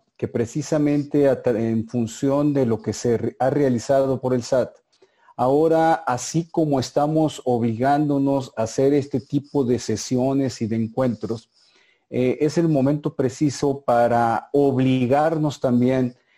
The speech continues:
a cambiar la percepción que tenemos en la construcción de la prueba, en las comunicaciones, en medios electrónicos.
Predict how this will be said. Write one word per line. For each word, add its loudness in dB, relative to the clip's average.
a 0
cambiar 2
la 0
percepción -2
que -4
tenemos -2
en 2
la -2
construcción -6
de 2
la 0
prueba, 2
en -2
las -4
comunicaciones, -2
en -2
medios 0
electrónicos. -2